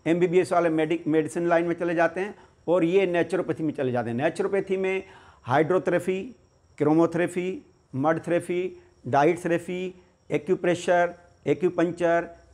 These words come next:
योगा, जूस, पंचकर्मा आदि, ये उनको ज्ञान दिया जाता है जो जड़ से रोगों को ठीक करते हैं। यह डिग्री जो है, वो equivalent to एमबीबीएस की रहती है। जो वैल्यू एमबीबीएस डॉक्टर की है,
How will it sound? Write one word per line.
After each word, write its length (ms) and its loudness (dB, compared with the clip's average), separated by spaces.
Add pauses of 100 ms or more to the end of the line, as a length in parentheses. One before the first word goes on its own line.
योगा, 680 4 (260)
जूस, 580 -2 (260)
पंचकर्मा 720 2 (340)
आदि, 260 2
ये 460 0 (180)
उनको 400 -2
ज्ञान 300 2
दिया 140 2
जाता 280 0
है 300 -2
जो 200 6
जड़ 300 2
से 200 -2
रोगों 240 -2
को 260 -6 (440)
ठीक 240 2
करते 260 0
हैं। 180 -6 (400)
यह 300 4
डिग्री 360 0
जो 160 2
है, 360 0
वो 200 -2 (160)
equivalent 680 0
to 140 -4
एमबीबीएस 440 2
की 120 -2
रहती 280 -2
है। 160 -8 (380)
जो 360 4
वैल्यू 320 2
एमबीबीएस 720 0
डॉक्टर 320 -2
की 160 -2
है, 260 -2